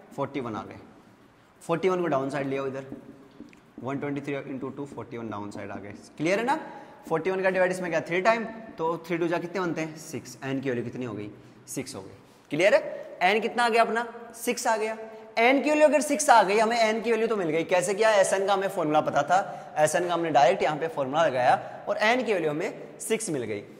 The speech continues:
ठीक है। अब हमें एएन का भी फॉर्मूला पता क्या होता है? ए plus एन minus one d, ठीक है। एएन कितना दिया इस बार? थर्टी थ्री दिया है। ए कितना है अपना?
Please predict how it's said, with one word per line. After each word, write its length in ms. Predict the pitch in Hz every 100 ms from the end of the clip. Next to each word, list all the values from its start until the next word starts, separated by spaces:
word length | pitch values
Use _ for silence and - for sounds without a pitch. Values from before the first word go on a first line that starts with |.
| - -
ठीक 200 | 175 165
है। 200 | 160 160
अब 160 | 208 233
हमें 200 | 240 240
एएन 360 | 196 180 185
का 80 | 196
भी 120 | 196
फॉर्मूला 300 | 190 196 196
पता 200 | 185 196
क्या 140 | 196 196
होता 180 | 190
है? 80 | 190 175
ए 140 | 170
plus 340 | 170 160 170 170
एन 180 | 143 139
minus 320 | 123 117 123
one 200 | 110 104
d, 140 | 101 101 -
ठीक 140 | 95
है। 140 | 117 117 - - -
एएन 320 | 180 202 226
कितना 240 | 202 175 165
दिया 180 | 135 117
इस 100 | 107
बार? 260 | 117 117 135
थर्टी 180 | 110 120
थ्री 180 | 113 107
दिया 220 | 110 107
है। 120 | 104 - - - - - - _ - - - - - 202
ए 100 | 214
कितना 260 | 226 214
है 60 | 208
अपना? 280 | 190 202